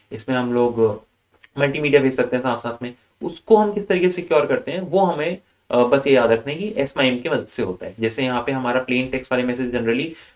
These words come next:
हम पीजीपी से करते हैं, so अगर multimedia messages हैं वो हमारे एस माइम देखता है, कैसे उसमें मतलब keys होती हैं, वो सिमिलर वे है जैसे हमारा पीजीपी में keys का framework चलता है, वैसे हमारे एस माइम में भी चलता है। अ, अलग-अलग keys हमारी होती हैं, encryption होता है, authentication, इंटीग्रिटी।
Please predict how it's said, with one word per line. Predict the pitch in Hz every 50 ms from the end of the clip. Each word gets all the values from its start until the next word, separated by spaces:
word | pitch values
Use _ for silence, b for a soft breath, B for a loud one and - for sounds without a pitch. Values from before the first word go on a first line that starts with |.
| B
हम | 135 131
पीजीपी | 131 131 123 117 127 131 139 135
से | - 147
करते | 139 135 135 - 170
हैं, | 220 240
so | 226 - 190 175
अगर | 170 175 170
multimedia | 156 151 143 160 160 160 151 147 151 156
messages | 151 139 139 135 131 135 131
हैं | 165
वो | 165 147 143
हमारे | 131 127 127 131 147
एस | 139 117 - -
माइम | 113 113 120 123 123
देखता | 123 120 123 - 147
है, | 160 190 b b b b b b _ _
कैसे | 139 131 127 - - 147 143 143 143
उसमें | 139 131 131 - - 139 139
मतलब | 131 127 127 135 135 - -
keys | - 127 131 127 123
होती | 127 131 127 135
हैं, | 143
वो | 147 151 151 147 -
सिमिलर | - 175 165 160 170 170 165
वे | 165 143 143 139 135
है | 143 180 214
जैसे | - - 135 - 143
हमारा | 135 127 123 117 117 110 107 - _ _ _ _ _ _ _ _ _ _ - _ _ _
पीजीपी | 170 160 143 151 151 151
में | 151 151 147
keys | - 147 143 135 -
का | - - 143 139 135 131 120
framework | - - 131 120 120 123 120
चलता | - 110 110 127
है, | 151 175 b b b b b b
वैसे | - 123 - -
हमारे | 131 127 135 139
एस | 123 127 - 123
माइम | 117 117 123
में | 123 123 120
भी | 131
चलता | 131 135 120 120 123 127
है। | 123 123 123 123 b b b b _
अ, | - 113
अलग-अलग | 107 - 117 117 117 117 123 120 120 -
keys | - 117 113 123
हमारी | 120 117 117 113 117
होती | 117 113 113 117
हैं, | 113 113 113
encryption | 110 107 110 113 - - 120
होता | 110 104 101 101 -
है, | 110 117 - -
authentication, | - - 104 98 - - 101 101 - 135
इंटीग्रिटी। | 151 143 - 95 87 87 85 87 - - -